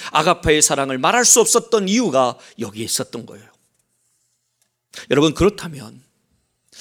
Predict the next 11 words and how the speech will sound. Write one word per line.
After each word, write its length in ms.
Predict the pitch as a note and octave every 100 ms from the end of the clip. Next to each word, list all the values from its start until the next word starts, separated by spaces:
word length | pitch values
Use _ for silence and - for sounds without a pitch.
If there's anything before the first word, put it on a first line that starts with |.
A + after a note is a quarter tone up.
| -
필레오의 560 | - A#3+ B3 A#3+ A3+ G3
사랑, 460 | - D#3+ D3 A#2+ G2+ _
즉 180 | - E3+ - -
친구의 920 | - C4 B3 A#3 A3 G3+ F#3 E3 C#3 -
우정의 420 | F#3+ C4 A#3 A3
사랑이 640 | - G3+ F#3 D3 C#3 A#2
꼭 340 | - A3 - - -
나쁜 380 | - D#3+ - B3+
사랑입니까? 720 | G3+ G3 F#3 D#3 B2+ D#3 D#3+ _ _ _ _ _ _ _ _ _ _
그렇지 260 | - - C3
않습니다. 520 | - - A#2 A2 -